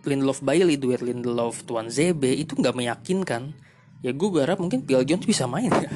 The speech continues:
<laughs> Ya, siapa tahu ya Phil Jones setelah beberapa lama absen ya kan, tiba-tiba sembuh. Tiba-tiba mainnya jadi bagus sih. Siapa tahu gitu.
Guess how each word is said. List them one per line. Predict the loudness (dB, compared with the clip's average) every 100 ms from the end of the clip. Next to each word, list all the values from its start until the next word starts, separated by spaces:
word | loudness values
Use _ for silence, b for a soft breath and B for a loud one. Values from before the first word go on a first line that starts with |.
| -12 -14
<laughs> | -10 -2
Ya, | -2
siapa | -2 0
tahu | 2 4
ya | 2
Phil | 2 0
Jones | 2 2 2
setelah | 0 -2
beberapa | 0 0 0 0
lama | 0 0 -2 -4 -6 -8 -8
absen | -6 -4 -4 -4
ya | -6
kan, | -6 -6
tiba-tiba | -4 -4 -2 -2 -2
sembuh. | -4 -4 -2 -2 -6 b b b b b b b _
Tiba-tiba | -6 -2 0
mainnya | 2 2 0
jadi | 0
bagus | 0 -2 -4 -4
sih. | 0
Siapa | 0 -2
tahu | -6 -2 0 2
gitu. | 0 0 -2